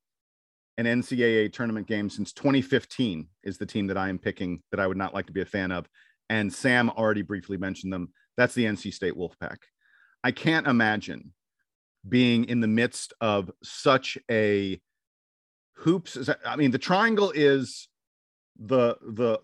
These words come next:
beating heart of college basketball because of Duke and U N C. And N C State fans, and there are a lot of N C State fans, and they care passionately about their basketball team. Uh,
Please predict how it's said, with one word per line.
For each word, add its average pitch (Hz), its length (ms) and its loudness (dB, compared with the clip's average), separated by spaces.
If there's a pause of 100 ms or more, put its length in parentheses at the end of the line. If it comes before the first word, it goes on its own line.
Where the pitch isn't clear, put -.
(140)
beating 160 300 4
heart 127 440 2 (460)
of 117 140 -6
college 110 340 0
basketball 87 580 -10 (1200)
because 147 320 4
of 147 120 2
Duke 131 220 4
and 120 100 2
U 110 140 2
N 104 140 -4
C. - 340 -8 (1000)
And 123 140 2
N 156 160 4
C 170 180 -2
State 135 380 0
fans, 90 360 -4
and 131 140 0
there 170 200 4
are 156 200 4
a 127 80 0
lot 120 360 2
of 143 100 2
N 135 140 0
C 127 160 -6
State 107 320 -4
fans, 98 300 -4
and 110 200 0
they 127 100 4
care 131 460 0 (240)
passionately 127 760 -6 (720)
about 127 240 4
their 131 120 4
basketball 110 500 0
team. 80 340 -8 (1400)
Uh, 107 80 -2